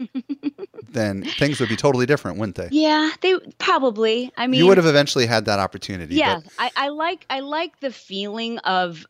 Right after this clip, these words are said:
Speaker 1: um, doing things that are scary. I like that feeling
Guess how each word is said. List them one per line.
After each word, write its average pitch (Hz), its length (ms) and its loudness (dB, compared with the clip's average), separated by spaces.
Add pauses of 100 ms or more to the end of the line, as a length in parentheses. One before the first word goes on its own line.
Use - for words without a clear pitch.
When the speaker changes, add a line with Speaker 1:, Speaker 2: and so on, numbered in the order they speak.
Speaker 1:
um, 165 320 -4
doing 175 340 -2
things 160 360 -2
that 156 100 0
are 143 40 -4
scary. 139 460 -4
I 165 140 -2
like 196 380 -2
that 151 220 -4
feeling 143 460 -10